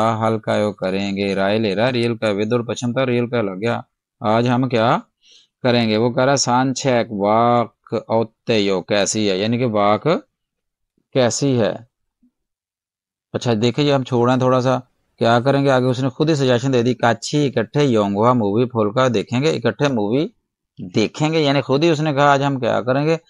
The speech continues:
खुद ही ऑप्शन दे दी कि मूवी देखेंगे। सेकंड पर्सन कह रहा नहीं जी, सांछेक वाक औते हो कैसी है, वाक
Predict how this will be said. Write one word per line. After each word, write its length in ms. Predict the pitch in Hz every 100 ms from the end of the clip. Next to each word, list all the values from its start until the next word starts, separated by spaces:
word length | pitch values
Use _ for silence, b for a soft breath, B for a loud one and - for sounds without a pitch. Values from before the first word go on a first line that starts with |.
| b b _
खुद 140 | 160 165
ही 60 |
ऑप्शन 300 | 151 117 139
दे 120 | 135 127
दी 80 | 139
कि 80 |
मूवी 240 | 147 120 135
देखेंगे। 400 | 127 110 127 143
सेकंड 360 | 127 113 123 123
पर्सन 220 | 120 127
कह 120 | 117
रहा 100 | 127
नहीं 260 | 117 110 117
जी, 220 | 117 104 _ _ _ -
सांछेक 540 | 127 127 131 143 120
वाक 440 | 101 104 113 117 -
औते 300 | 113 110 -
हो 80 | 110
कैसी 360 | 92 92 85 120
है, 60 | 110
वाक 420 | 90 92 92